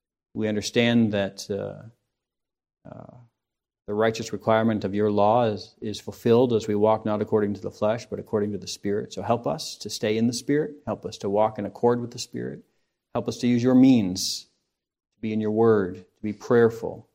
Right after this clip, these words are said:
to have wonderful fellowship with other believers, to invite the correction of others, and so on. Help us to not neglect the, uh, community of worship, uh, here, and help us just to use your means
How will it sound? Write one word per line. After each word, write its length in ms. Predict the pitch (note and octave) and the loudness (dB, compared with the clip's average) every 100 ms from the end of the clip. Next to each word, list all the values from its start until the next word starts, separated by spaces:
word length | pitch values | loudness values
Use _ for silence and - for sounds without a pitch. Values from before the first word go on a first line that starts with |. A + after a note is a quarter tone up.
| - | -8
to 60 | |
have 80 | G2 | -4
wonderful 320 | G#2 G#2+ G#2+ | -2 -4 -6
fellowship 520 | A2 A2+ G#2+ G#2 A2+ | -4 0 0 0 -4
with 80 | G#2+ | -2
other 160 | G#2+ G#2 | -2 0
believers, 680 | A2+ A2+ A2 F#2+ F#2+ - - | 0 0 0 -4 -10 -14 -14
to 260 | - F#2+ G2+ _ _ _ | -10 -10 -12 _ _ _
invite 300 | G#2 G#2 G#2 | -2 0 0
the 80 | A2 | -2
correction 520 | - A#2 A#2 - A2+ | -2 2 2 0 -8
of 100 | G2 | -4
others, 340 | G2 G2 G2 | -4 -4 -6
and 100 | F#2+ | -8
so 220 | - G#2 G2+ | -8 -6 -6
on. 240 | G2 - - _ _ _ - | -8 -14 -20 _ _ _ -10
Help 120 | G2+ | -8
us 80 | G#2+ | -6
to 100 | A2 | -4
not 200 | G#2+ G#2 | -4 -4
neglect 600 | G#2+ A2 A#2 A#2 - A2 | -4 2 2 2 -4 -8
the, 260 | G2+ F#2+ - _ _ _ _ | -6 -6 -12 _ _ _ _
uh, 200 | - G2+ G2+ A#2 _ _ _ _ _ _ _ - | -14 -12 -12 -14 _ _ _ _ _ _ _ -4
community 420 | A2+ A#2 A2 A2+ | 0 0 0 0
of 100 | G2+ | 0
worship, 560 | G#2 A#2 A2+ G#1 - _ _ _ - | 0 0 -2 -6 -8 _ _ _ -16
uh, 180 | - | -14
here, 500 | - G2+ A2+ G2 F#2+ - _ _ | -10 -4 -2 -2 -6 -16 _ _
and 120 | - G#2 | -14 -8
help 180 | A#2+ | -4
us 140 | A#2 - | -2 -4
just 220 | G#2+ - | -6 -6
to 220 | G2+ F#2+ - | -6 -6 -8
use 320 | A2+ A2+ A#2 | -4 0 0
your 140 | A#2 G#2+ | 0 0
means 600 | G#2+ A#2 A2+ G#2+ G2 | 2 2 2 0 -4